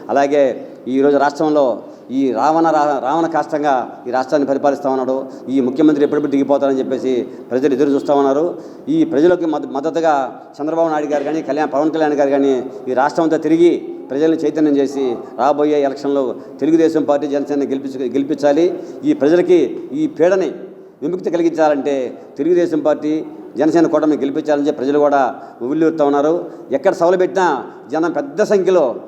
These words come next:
జనం వచ్చి, తండోపు తండ్రులుగా జనం వచ్చి, ఆ, మ్, మద్దతు తెలియపరుస్తూ, మద్దతు తెలియపరుస్తూ ఉన్నారు. అలాగే ఈ రాష్ట్రంలో యువత గంజాయి మత్తులో తూగుతూ ఉంది. ఈ, ఈ జగన్మోహన్ రెడ్డి గారు కర్నూలు నుంచి ఇచ్చాపురం దాకా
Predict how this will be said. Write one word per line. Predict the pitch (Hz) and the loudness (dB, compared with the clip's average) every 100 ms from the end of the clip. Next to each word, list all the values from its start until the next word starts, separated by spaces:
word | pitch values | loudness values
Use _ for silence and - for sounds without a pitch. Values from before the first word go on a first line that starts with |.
| - - | -16 -6
జనం | 147 165 | -2 0
వచ్చి, | 160 156 | 0 -2
తండోపు | 147 156 196 165 | 0 2 2 2
తండ్రులుగా | 165 165 139 | 0 0 0
జనం | 143 147 | -2 -4
వచ్చి, | 139 139 131 104 - - - - | -4 -4 -4 -6 -14 -20 -18 -4
ఆ, | 131 127 127 117 117 | 0 0 0 -4 -8
మ్, | 117 113 107 101 - | -6 -6 -8 -10 -8
మద్దతు | 131 151 - | -4 -4 -2
తెలియపరుస్తూ, | 160 160 143 135 | 0 2 0 -2
మద్దతు | 139 156 | -4 0
తెలియపరుస్తూ | 160 151 151 165 | 0 0 -2 0
ఉన్నారు. | 156 151 160 285 - - | 0 2 0 -4 -10 -8
అలాగే | 120 156 151 151 123 | 0 2 2 0 -2
ఈ | 131 | -2
రాష్ట్రంలో | 135 160 165 156 | -4 -2 -2 0
యువత | 143 151 147 123 - - - 117 | 0 2 0 0 -4 -14 -6 0
గంజాయి | 143 165 165 | 2 4 4
మత్తులో | 151 147 151 143 | 2 2 2 2
తూగుతూ | 147 147 147 | 0 -2 0
ఉంది. | 143 143 156 - - - - - - | 0 0 -2 -6 -10 -20 -20 -16 -4
ఈ, | 143 143 139 123 90 | 0 2 2 0 -4
ఈ | 117 113 120 | -8 -2 0
జగన్మోహన్ | 117 160 175 170 | 2 4 4 4
రెడ్డి | 165 | 2
గారు | 165 160 151 123 - - - - | 4 4 2 -2 -10 -18 -10 -2
కర్నూలు | 170 196 185 | 2 4 4
నుంచి | 180 190 | 2 2
ఇచ్చాపురం | 143 180 170 160 | 2 2 2 2
దాకా | 170 170 147 127 | 2 2 2 0